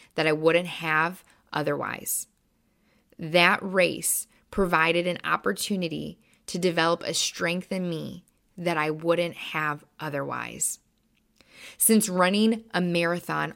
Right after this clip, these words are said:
all other running races feel and seem so much easier to me. It's really interesting, and I really mean this in a non-cocky way. Please hear my heart. When I think about running a half marathon, I'm like, "Oh, that's cake. I can do that.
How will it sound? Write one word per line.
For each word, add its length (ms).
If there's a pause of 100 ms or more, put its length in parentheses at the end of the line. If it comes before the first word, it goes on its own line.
(160)
all 280
other 260
running 360
races 580 (220)
feel 580
and 160
seem 380
so 260
much 240
easier 380
to 140
me. 280 (1000)
It's 220
really 280
interesting, 540
and 200
I 120
really 400
mean 260
this 160
in 100
a 80
non-cocky 720
way. 440 (300)
Please 300
hear 120
my 140
heart. 380 (520)
When 140
I 60
think 200
about 200
running 260
a 40
half 240
marathon, 360
I'm 60
like, 160
"Oh, 100
that's 240
cake. 340 (300)
I 80
can 120
do 120
that. 260